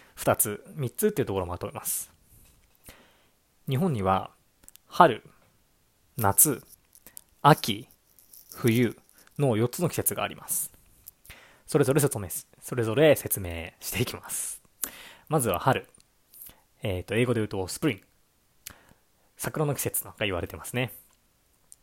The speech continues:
気温が涼しくて、湿気もなくて過ごしやすいです。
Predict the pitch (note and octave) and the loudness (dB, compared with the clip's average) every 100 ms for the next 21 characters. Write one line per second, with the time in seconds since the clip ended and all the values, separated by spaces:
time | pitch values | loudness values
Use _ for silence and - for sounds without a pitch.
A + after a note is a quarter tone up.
0 | _ _ _ - - - - C#3+ D3+ D3 | _ _ _ -20 -20 -20 -4 -2 0 0
1 | C3 C#3 D3 - - A2 G2 G2+ - - | 0 0 -2 -4 0 4 4 2 -8 -20
2 | - - - - - _ _ - _ - | -20 -18 -20 -20 -20 _ _ -20 _ -20
3 | _ - - C#3+ C#3 C#3+ - - A#2+ - | _ -6 2 4 4 0 -2 -2 -2 2
4 | C#3 C#3+ G#2+ G#2+ - - | 2 0 -2 -6 -10 -12